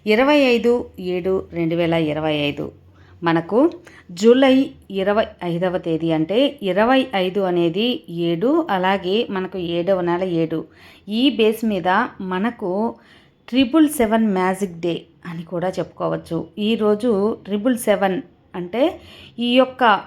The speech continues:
విశ్వం, యూనివర్స్ అనేది అనుకూలంగా ఉండే ఒక శక్తిని చేకూరి ఉంటుంది. అలాంటి సమయంలో మనం ఏదైతే కోరుకుంటామో ఈ ట్రిపుల్ సెవెన్ బేస్ మీద విశ్వం మనకు అది తప్పకుండా అందిస్తుంది.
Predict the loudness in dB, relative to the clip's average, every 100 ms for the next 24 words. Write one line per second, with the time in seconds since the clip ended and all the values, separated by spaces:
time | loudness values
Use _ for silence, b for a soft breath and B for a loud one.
0 | -4 -2 -2 0 2 4 4 0 -6 0
1 | 2 4 4 2 0 -10 -6 -4 -2 0
2 | 2 0 -4 b b b _ 0 2 2
3 | 4 6 4 4 2 2 -2 0 0 0
4 | -2 -4 -6 -6 -2 -2 0 -2 0 0
5 | -6 _ -4 -4 -2 -2 -2 -2 -4 -6
6 | -4 -4 -6 _ -4 0 2 0 -2 -6
7 | -6 -6 -6 -4 -2 -2 0 0 0 -2
8 | -4 -2 -4 -2 -4 -4 B B B B
9 | B _ 0 2 2 0 0 -2 -2 -2
10 | -4 -6 -4 -4 -4 -4 -2 -2 0 -2
11 | -2 -4 -6 -6 -4 0 0 -2 -6 -6
12 | -4 -2 -4 -4 -4 -4 -6 -8 -10 -10
13 | -4 -4 -4 -4 -2 -2 -4 -6 -6 -6
14 | -4 -4